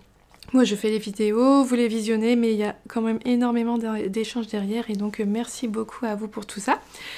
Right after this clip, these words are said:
Aujourd'hui, la vidéo du pull Ellie, elle est sortie. Je me dis,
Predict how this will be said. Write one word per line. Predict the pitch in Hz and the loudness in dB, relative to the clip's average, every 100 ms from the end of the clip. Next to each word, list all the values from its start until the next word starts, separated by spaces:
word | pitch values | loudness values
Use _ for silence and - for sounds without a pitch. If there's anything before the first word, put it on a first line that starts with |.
| - - | -14 2
Aujourd'hui, | 247 262 247 269 | 4 6 4 4
la | 254 226 226 226 226 _ _ 277 | 2 2 0 -2 -8 _ _ -8
vidéo | 247 240 240 233 233 - - | -4 0 2 2 2 -4 -8
du | 214 | -8
pull | 220 247 220 | -4 -4 0
Ellie, | 285 285 320 | 2 4 4
elle | 277 | 4
est | 262 | 2
sortie. | 269 262 - 277 | -2 -2 -8 -8
Je | - | -10
me | |
dis, | 208 | -12